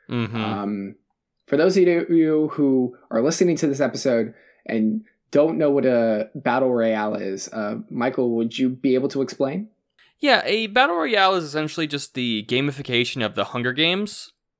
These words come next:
Speaker 1: which is just, like, essentially you and a large amount of players are dropped onto a map, and you are all forced to fight each other until there is only one person left standing. You know, sometimes there's teams where you can duo, you can duo up with someone, or you can squad up with people.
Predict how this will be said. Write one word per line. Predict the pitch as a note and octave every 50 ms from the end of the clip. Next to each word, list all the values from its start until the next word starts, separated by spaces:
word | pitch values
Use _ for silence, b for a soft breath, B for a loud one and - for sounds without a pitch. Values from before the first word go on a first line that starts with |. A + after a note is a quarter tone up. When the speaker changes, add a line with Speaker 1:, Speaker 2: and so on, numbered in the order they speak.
| b b b b
Speaker 1:
which | C#3+ D3+ D3+ - - -
is | F3 D#3+
just, | D3 E3+ F3 F3 -
like, | G3 F3+ F3
essentially | D#3+ - C#3 - F3+ F3+ F#3 E3+ D#3+ D#3 C#3 B2+ A#2+ -
you | C#3 D3+ G3 G#3+ A3 A3+ G#3+
and | E3 D#3+
a | C3+
large | A#2 G#2 A2+ A#2 B2+ C#3 C#3+ C#3
amount | D3 B2+ A2+ A#2+ B2
of | A#2 - -
players | - B2 A2+ G#2+ G#2+ G#2 G2+ F#2+ - - b b b b
are | G#2 G#2
dropped | - B2+ B2 B2 B2+ B2 - -
onto | A#2 A2+ A2 G#2 G#2+ - - A2 G2+ -
a | G2+ G2+ F#2+ F2+
map, | F#2+ A2+ C3 C#3+ D3+ - - - - b b b b b
and | A#2 A#2 A#2 A#2+
you | A2+ A2+
are | A2+ F2+
all | C#3 C#3+ C#3+ C#3+
forced | - - C3+ B2 - -
to | A#2+
fight | - C3+ C#3 C#3 C#3
each | - -
other | D3 B2+ B2+ B2
until | A#2 G#2+ A#2 A2
there | F#2+ G#2+ G2+
is | G2 G#2
only | G2+ G2+ G2+
one | G2 F#2+ G2 A2+ B2 A#2+ A2+
person | - B2 A#2+ A2 - A#2 G#2+
left | G2 F#2+ F#2+ -
standing. | - - D#2+ D#2+ C#2 - - B1+ - A#2 - _ _ _ _ _ _ _ _ _ _
You | - G#2+
know, | G2
sometimes | F2+ - A#2 A#2 A2+ A2+ G2+
there's | G#2+ G2+ F#2 -
teams | - - - C3 C3 B2+ B2 A#2+ A#2 A2
where | A2 G#2
you | G2 F#2
can | - G#2 G2 F2+ F#2 F#2 F#2+
duo, | - G#2+ G#2 G#2 G2 G#2 A2 -
you | A2 G#2+
can | - G#2 F#2 F2
duo | F2 G#2+ G2+ F#2+ G2 G#2
up | A2+ -
with | B2+ B2
someone, | - - B2+ A#2 A2+ A2 A2 A2
or | G#2 F#2+
you | F2+ -
can | - G2 F#2 -
squad | - - B2 A2 A2 A2
up | G#2+ G#2 -
with | A2 -
people. | - A2 G#2+ - - G#2+ G#2 G2+ G2 -